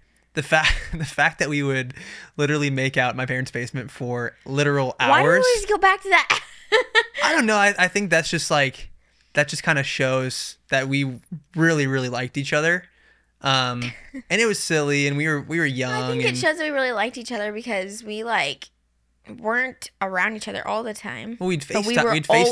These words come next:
Speaker 1: FaceTime till
Speaker 2: talking to each
Speaker 1: five A M.
Speaker 2: other.
Speaker 1: We were always FaceTiming
Speaker 2: And
Speaker 1: each
Speaker 2: that's
Speaker 1: oth-,
Speaker 2: something
Speaker 1: each
Speaker 2: that's,
Speaker 1: other.
Speaker 2: like, really cool about our rela-, relationship from the beginning is that it was really all built on conversation.
Speaker 1: Yeah.
Speaker 2: 'Cause we didn't see, we saw each other maybe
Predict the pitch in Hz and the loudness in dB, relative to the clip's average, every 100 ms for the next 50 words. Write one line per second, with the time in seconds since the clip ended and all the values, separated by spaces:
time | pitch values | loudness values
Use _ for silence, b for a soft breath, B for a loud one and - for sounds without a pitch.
0 | 233 160 151 214 - 135 131 127 151 127 | 4 2 2 2 4 2 2 0 0 -2
1 | 117 139 139 131 127 135 139 135 - 135 | -4 -2 0 -2 -2 0 0 -2 -6 -6
2 | - 311 359 415 494 480 440 403 330 302 | -2 0 0 0 0 0 0 0 0 2
3 | 302 262 - 277 302 247 214 233 240 240 | 0 0 -2 -2 0 2 2 2 2 2
4 | 226 214 - 226 214 233 240 240 233 208 | -2 -2 -4 -2 -2 -4 -8 -8 -8 -4
5 | 190 214 226 214 190 202 - 214 247 330 | -2 -2 -4 -2 -4 -6 -6 -4 -2 -2
6 | - 208 247 269 - - _ 208 240 233 | 0 2 0 -4 -10 -20 _ -2 0 -4
7 | 185 - 196 185 165 - 180 - - 196 | -6 -6 -8 -8 -10 -10 -12 -12 -14 -16
8 | - - 127 117 - 262 392 294 - - | -12 -4 -4 -4 -6 -6 -4 -6 -12 -10
9 | - 277 - 311 311 302 302 254 226 208 | -6 -6 -4 -2 -2 -2 -2 -2 -2 -4
10 | 220 247 240 | -4 -4 -6